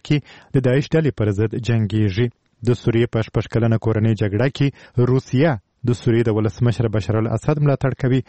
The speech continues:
امریکا بیا د هغو جنګیالیو ملاتړ کوي چې د سوریې د رژیم پر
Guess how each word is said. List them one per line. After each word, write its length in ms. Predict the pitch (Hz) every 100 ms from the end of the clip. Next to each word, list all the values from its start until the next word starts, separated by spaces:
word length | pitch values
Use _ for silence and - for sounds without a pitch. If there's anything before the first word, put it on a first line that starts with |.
| - - 127
امریکا 340 | 123 123 - 151
بیا 140 | 113 104 95 - 113
د 20 | 110
هغو 180 | 120 110 101
جنګیالیو 540 | 107 107 104 113 101
ملاتړ 300 | 101 104 135 -
کوي 180 | 131 131
چې 160 | - 127 - - -
د 80 | 127
سوریې 300 | - 131 139 165
د 120 | 117 107
رژیم 240 | 95 113
پر 180 | 101 107